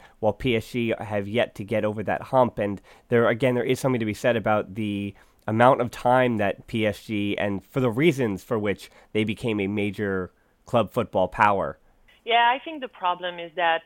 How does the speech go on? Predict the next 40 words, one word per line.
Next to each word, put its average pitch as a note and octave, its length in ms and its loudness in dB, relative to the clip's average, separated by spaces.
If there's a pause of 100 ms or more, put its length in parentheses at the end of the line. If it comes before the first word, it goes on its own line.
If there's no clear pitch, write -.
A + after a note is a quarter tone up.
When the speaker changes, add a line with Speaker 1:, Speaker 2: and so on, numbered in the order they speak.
Speaker 2:
P G3 100 -8
S F#3 140 -8
G G3+ 100 -14
is F3+ 100 -14
a F3+ 80 -10 (100)
fairly F3 460 -4
recent F#3 480 -10
club. C4+ 300 0 (140)
I - 60 -2
mean, F3+ 220 -4 (480)
it, G3 140 0 (120)
it B3 100 -6
has C#4 160 2
existed F3+ 360 -8
for, D3 100 -4
like, A#2 220 -8 (240)
uh, G1+ 220 -10 (120)
now E3 320 -2
a, D#3+ 60 -6 (200)
a E3 40 -6
long D#3+ 260 -4
time, F#3+ 380 -2
but, E3 140 -2 (220)
um, C3+ 460 -4 (100)
and F#3 80 -4
Speaker 1:
But - 80 -2
Speaker 2:
they F3 60 -4
Speaker 1:
I E3+ 80 -4
Speaker 2:
won E3+ 180 4
a E3+ 40 0
European D#3+ 500 -6
Cup, D#3+ 320 2 (220)
uh, C#3+ 640 0 (180)
in E3 240 -14
the E3 140 -4
nineties, D#3+ 640 -6
but D#3+ 140 0 (200)
obviously F3+ 760 -4
it F3+ 100 -16
became D#3 640 -4